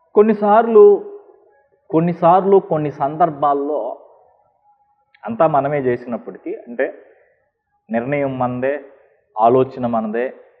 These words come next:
అంతా నేనే చేశాను అని అనుకున్నప్పటికీ, మనం చేసిన ఈ నిర్ణయాన్ని దేవుడు ఆమోదించాలి. కొన్నిసార్లు దేవుడు ఆమోదిస్తాడు,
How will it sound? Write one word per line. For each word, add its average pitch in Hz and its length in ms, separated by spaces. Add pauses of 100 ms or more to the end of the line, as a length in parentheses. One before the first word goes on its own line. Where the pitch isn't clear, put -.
(920)
అంతా 139 220
నేనే 143 280
చేశాను 127 520 (120)
అని 113 120
అనుకున్నప్పటికీ, 123 800 (1120)
మనం 165 320
చేసిన 220 320
ఈ 185 220
నిర్ణయాన్ని 151 920 (140)
దేవుడు 160 560
ఆమోదించాలి. 151 760 (1800)
కొన్నిసార్లు 135 500
దేవుడు 123 280
ఆమోదిస్తాడు, 123 680